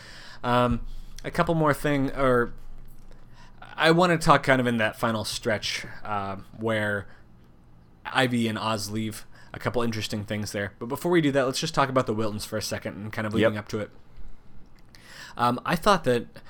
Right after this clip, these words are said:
Speaker 1: man, I really think Billy Eichner's killing it. I think he is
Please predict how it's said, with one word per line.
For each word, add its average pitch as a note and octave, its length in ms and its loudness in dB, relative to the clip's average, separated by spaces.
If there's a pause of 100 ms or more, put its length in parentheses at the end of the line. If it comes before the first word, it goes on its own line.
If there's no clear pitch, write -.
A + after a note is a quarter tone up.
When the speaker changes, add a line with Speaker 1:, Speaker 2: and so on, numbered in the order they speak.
(160)
Speaker 1:
man, B2 160 -4
I C3 120 2
really G#3 260 4
think C3+ 180 4
Billy B2+ 160 6
Eichner's G#2+ 340 0
killing F#2+ 300 -6
it. E2 160 -12
I B2+ 100 -2
think D#3+ 240 -2
he B2 240 0
is A2 300 -4